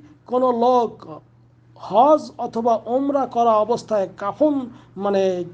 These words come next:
এহরামের কাপড় পরা অবস্থায় মৃত্যুবরণ করে, তখন সেক্ষেত্রে হাদিসে হলো যে আল্লাহ নবী সাল্লাল্লাহু আলাইহি ওয়াসাল্লামের জামানায় একজন লোক তার বাহন থেকে পড়ে গিয়েছিল। তখন আল্লাহ নবী সাল্লাল্লাহু আলাইহি ওয়াসাল্লাম বলেছিলেন, "ইগসিলুহু বিমাইন ওয়া সিদর",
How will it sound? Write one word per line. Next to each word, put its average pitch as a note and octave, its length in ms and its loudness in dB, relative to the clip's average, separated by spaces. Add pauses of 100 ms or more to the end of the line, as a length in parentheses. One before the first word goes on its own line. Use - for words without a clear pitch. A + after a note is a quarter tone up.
(720)
এহরামের D#4 580 4
কাপড় B3+ 400 -4 (120)
পরা G#3 180 0
অবস্থায় C4+ 480 0
মৃত্যুবরণ F3+ 600 -6
করে, A#3+ 280 4 (300)
তখন C#4 260 -2
সেক্ষেত্রে C#4 540 -6
হাদিসে B3 360 -2
হলো A#3+ 280 2
যে A#3 100 -2
আল্লাহ A3+ 260 2
নবী A3+ 280 -4
সাল্লাল্লাহু - 140 -8
আলাইহি A#3 80 -4
ওয়াসাল্লামের A3+ 420 -2
জামানায় G#3 440 -2 (320)
একজন G#3+ 580 0 (280)
লোক A#3 360 2 (200)
তার G3+ 200 0 (320)
বাহন G#3 420 0
থেকে A3+ 340 -2
পড়ে G#3 200 0
গিয়েছিল। A3 500 2 (440)
তখন A#3+ 240 0
আল্লাহ A#3 260 -4
নবী A#3 260 -6
সাল্লাল্লাহু A3 480 -2
আলাইহি G#3+ 100 0
ওয়াসাল্লাম G#3 260 -4
বলেছিলেন, G#3+ 480 -2
"ইগসিলুহু A#3 600 2
বিমাইন G#3+ 580 0
ওয়া G#3+ 140 -4
সিদর", E4 380 -2